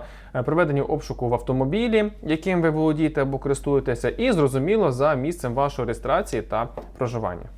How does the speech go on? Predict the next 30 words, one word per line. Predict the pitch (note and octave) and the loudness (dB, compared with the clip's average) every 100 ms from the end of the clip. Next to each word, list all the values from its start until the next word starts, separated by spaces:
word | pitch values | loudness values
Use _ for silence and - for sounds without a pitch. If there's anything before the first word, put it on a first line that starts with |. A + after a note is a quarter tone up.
| - - - - - | -16 -16 -14 -6 4
Також, | G#3 - F#3+ | 6 6 4
що | - G3+ | 4 4
потрібно | E3+ D3 E3 D#3 | 4 2 4 4
знати, | D#3 B2 | 4 2
це | - | -2
те, | E3 A#3+ | 2 2
що | B3+ - | 4 0
Кримінально-процесуальним | G#3 D3 E3 A3+ F#3 D3 - F3+ E3 C#3 - | 2 4 4 4 2 -2 -2 0 2 0 0
кодексом | C3 - B2+ | -2 -2 -4
України | - - D3 G#3 C#4 A3 - - - | -4 -2 -2 2 2 2 -2 -16 -8
чітко | - A3 - F3+ | 0 0 4 4
визначено, | G3 D#3 C3+ - | 6 4 2 -2
що | - E3+ | 4 4
ухвала | - C#3 C#3+ G3 E3+ | 4 0 2 4 4
слідчого | - D#3 D3 B2 | 0 -2 -2 -6
судді, | A#2+ C3 D3+ C4 | -4 -4 -2 0
вона | F#3 C#3+ G#3+ | 2 4 4
надає | F3+ D3 C#3+ D3 E3+ | 4 2 0 2 0
дозвіл | B2+ F3+ A3 C#3+ | 4 2 4 2
на | C3+ C#3+ | 2 2
проведення | - C#3 E3 C#3 C3 | 0 0 0 0 -2
обшуку | B2 E3 E3+ - B2+ A#2+ | 0 0 0 -2 -4 -2
в | |
нежитлових | B2+ D#3+ D3 B2+ B2 E3+ | 0 0 0 0 0 2
приміщеннях, | G#3 G#3+ G#3 D#3 | 2 2 2 0
в | B2 | -2
житлових, | B2 B2+ C#3+ A#3 | 0 0 2 2
а | - | 0
також | A#2 D#3+ F#3 C3+ - | 0 0 0 -2 -2
в | B2+ C#3+ | 2 2